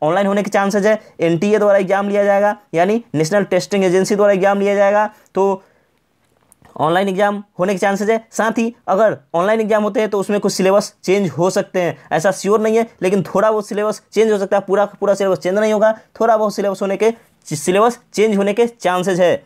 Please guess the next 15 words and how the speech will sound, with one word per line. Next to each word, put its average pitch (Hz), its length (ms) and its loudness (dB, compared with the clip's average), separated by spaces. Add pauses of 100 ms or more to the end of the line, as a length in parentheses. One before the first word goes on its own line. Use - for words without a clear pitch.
(260)
क्योंकि 175 200 -2
ये 196 100 2
पहली 165 260 0
बार 208 120 2
एग्जाम 208 240 0
होगा 208 180 0
ऑनलाइन, 214 300 0 (240)
तो 165 80 -8
थोड़ा 202 260 0
बहुत, 214 260 -2 (220)
थोड़ा 208 200 0
सा 214 100 -2
ही 214 80 -2
चेंज 214 200 -2
होगा, 208 240 0